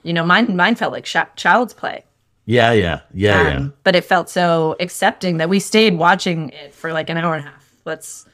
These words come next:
Speaker 2: Right.
Speaker 1: or maybe three hours. I, I have no idea.
Speaker 2: You probably lost track of time, honestly.
Speaker 1: We did. We stayed till it closed.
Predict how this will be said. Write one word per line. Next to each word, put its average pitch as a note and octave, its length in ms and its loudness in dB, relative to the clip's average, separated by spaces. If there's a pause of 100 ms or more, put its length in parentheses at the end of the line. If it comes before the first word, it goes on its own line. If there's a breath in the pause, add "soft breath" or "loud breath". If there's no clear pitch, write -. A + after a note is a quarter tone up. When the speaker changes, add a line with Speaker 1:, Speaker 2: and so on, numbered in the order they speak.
(160)
Speaker 2:
Right. F#3+ 160 0
Speaker 1:
or G#3+ 140 6
maybe G#3 220 2
three E3 240 -10
hours. - 420 -20
I, D#3 60 -18 (160)
I E3+ 60 -4
have F#3 100 -6
no E3 100 -14
idea. - 160 -20
Speaker 2:
You C3+ 160 0
probably D#3 300 4
lost F#2 320 -2
track F2 240 -6
of - 60 -20
time, F#2+ 280 -6
honestly. F2+ 500 -8
Speaker 1:
We B3+ 200 4
did. F3 200 -4
We G3 120 -4
stayed G#3 340 2
till D#3+ 420 -6
it F3+ 160 -18
closed. - 400 -10